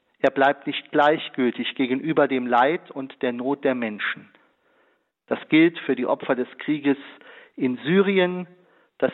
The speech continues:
gilt für die Flüchtlinge, die unter Lebensgefahr von Afrika über das Mittelmeer nach Europa kommen, das gilt für die Menschen in der Ukraine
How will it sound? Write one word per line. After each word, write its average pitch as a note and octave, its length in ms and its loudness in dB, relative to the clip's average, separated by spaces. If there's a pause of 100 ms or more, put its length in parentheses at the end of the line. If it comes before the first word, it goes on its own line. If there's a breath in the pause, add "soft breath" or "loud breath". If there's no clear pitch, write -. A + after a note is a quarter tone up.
gilt E3 300 4
für C#3+ 160 -2
die C3 100 0
Flüchtlinge, D3 760 0
die C3+ 200 -2
unter C3+ 280 0
Lebensgefahr C3+ 880 0
von A#2 260 -6
Afrika C#3+ 560 -2
über B2+ 160 -2
das A2+ 220 -6
Mittelmeer C#3+ 440 0
nach A#2+ 260 0
Europa C3+ 460 -2
kommen, D#3+ 460 -4 (880 soft breath)
das D3+ 140 2 (160)
gilt G3+ 340 0 (520 soft breath)
für D#3+ 120 6
die D#3 160 0
Menschen E3 680 -2 (540 soft breath)
in D3+ 280 2
der C#3 160 4
Ukraine F#3 920 -2